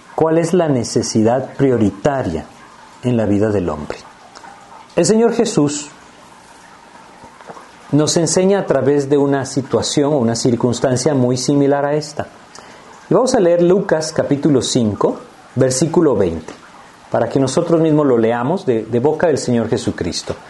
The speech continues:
Lucas capítulo cinco, versículo veinte, dice lo siguiente. Lucas cinco veinte dice: "Al ver él la fe de ellos", solo les recuerdo, este es el pasaje de aquel hombre paralítico que sus hombres bajaron,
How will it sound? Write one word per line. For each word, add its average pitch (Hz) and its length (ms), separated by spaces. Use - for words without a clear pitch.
Lucas 240 320
capítulo 196 440
cinco, 156 400
versículo 151 540
veinte, 113 460
dice 190 300
lo 202 100
siguiente. 98 500
Lucas 170 520
cinco 165 400
veinte 107 320
dice: 147 400
"Al 151 140
ver 247 160
él 247 120
la 226 80
fe 202 220
de 147 180
ellos", 135 480
solo 262 240
les 208 160
recuerdo, 139 420
este 190 160
es - 120
el 147 100
pasaje 127 500
de 180 100
aquel 131 380
hombre 139 400
paralítico 131 920
que 120 120
sus - 200
hombres 139 340
bajaron, 131 600